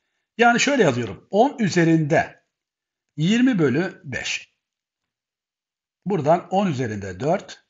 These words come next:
olarak bulursunuz. Böyle yaz-, bıraksanız sınavlarda veya test sınavlarında da şıklarda bunu görebilirsiniz. Ama tabii ki devamını getirirseniz şov yapmış olursunuz. On bir olarak bulmuş olursunuz arkadaşlar. Soru on iki.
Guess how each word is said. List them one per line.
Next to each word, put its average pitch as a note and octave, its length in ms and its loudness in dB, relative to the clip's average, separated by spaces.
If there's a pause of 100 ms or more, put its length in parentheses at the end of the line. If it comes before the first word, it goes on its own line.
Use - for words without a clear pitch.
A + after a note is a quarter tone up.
(160)
olarak C3+ 360 -4
bulursunuz. F#3 260 -4
Böyle D4+ 160 -2
yaz-, A#3 360 -2
bıraksanız D3+ 420 -2
sınavlarda B2+ 640 -2
veya C#3 360 -2
test - 280 -4
sınavlarında C3 480 -4
da - 280 -8 (260)
şıklarda G3+ 460 -2
bunu A3+ 180 -2
görebilirsiniz. D#3+ 640 -2
Ama C#3 380 0 (440)
tabii D3 220 -6
ki A#2+ 200 -6
devamını F3+ 320 4
getirirseniz E3+ 720 -6 (320)
şov G3+ 280 0
yapmış A2+ 280 -4
olursunuz. E3 500 -8
On F3 240 0
bir G2+ 80 -8
olarak A2 380 -8
bulmuş - 380 -10
olursunuz B2+ 360 -10
arkadaşlar. - 440 -14 (2500)
Soru G#3+ 340 -4
on F3 240 -4
iki. - 460 -10